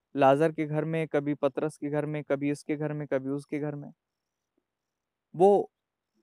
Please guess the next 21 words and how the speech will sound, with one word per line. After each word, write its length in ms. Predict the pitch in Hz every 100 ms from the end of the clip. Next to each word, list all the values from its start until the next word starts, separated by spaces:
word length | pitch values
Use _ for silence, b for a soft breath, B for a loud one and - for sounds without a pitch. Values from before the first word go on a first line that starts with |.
| _ -
बिना 400 | 147 160 180 196
घर 220 | 165 175
के 260 | 165 175 175
इस 340 | - 151 143 131
धरती 360 | 131 131 151
पर 260 | 143 139 135
था 460 | - 123 101 - _ _ _ _ _ _ _ _ _ _ _ _ _ _ _ _ _ _ _ _ _
ताकि 260 | 113 113 120 -
आप 260 | 127 156
अपने 280 | - - 135
घर 140 | 123 120
में 140 | 120
रह 140 | 110
सको। 420 | 110 113 - - - _ _ _ _ _ _ _ _
वो 120 | 135 -
एक 180 | 156 180
जोड़ी 260 | 175 180
कपड़े 320 | 180 156 156 160
में 140 | 156
था 340 | 139 113 131 _ _ -
ताकि 320 | 117 113 131